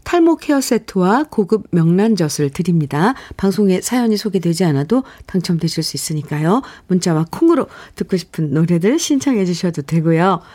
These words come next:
함께 나누고 싶은 이야기들 편하게 보내주세요. 문자 보내실 번호는 샵 일공육일이고요. 짧은 문자 오십 원, 긴 문자는 백 원의 정보 이용료가 있습니다.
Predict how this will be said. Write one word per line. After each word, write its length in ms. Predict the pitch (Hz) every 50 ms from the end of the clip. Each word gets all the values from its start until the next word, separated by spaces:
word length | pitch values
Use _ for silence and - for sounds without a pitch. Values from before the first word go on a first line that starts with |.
| - -
함께 260 | - 339 320 320 330
나누고 380 | 233 196 180 208 254 294 311
싶은 360 | 302 - 269 - - 247 196 170 - _
이야기들 920 | - 190 185 165 151 147 - - - - - - 202 240 277 294 302 302 302 - - - - - -
편하게 600 | - - - - - 339 339 330 277 202 170 151 143
보내주세요. 600 | 139 - 170 160 151 - 151 151 - 156 - - - - - - - -
문자 560 | 214 240 262 262 - 294 240 226 226 233 226
보내실 840 | 208 208 214 208 202 208 202 202 202 196 196 190 196 190 - 214 208
번호는 580 | - - 185 190 202 233 277 302 277 233 208 208
샵 280 | - 262 269 214 196
일공육일이고요. 1080 | 151 175 185 190 180 214 226 226 208 175 147 139 - 170 151 143 - 160 190 240 269 262 - - - - -
짧은 260 | - 277 285 285 277
문자 320 | 254 226 208 185 - 170 147
오십 240 | 143 139 - - -
원, 140 | - - - - - - - - - - -
긴 200 | - 208 202 202
문자는 520 | 190 185 165 - 170 170 190 254 330 359 - - - -
백 200 | - - 202 170
원의 200 | 190 190 190 180
정보 340 | 175 185 185 165 151 147 147
이용료가 480 | 165 170 170 160 156 151 - - 147 151
있습니다. 680 | 147 131 - - - 151 139 131 131 139 160 151 147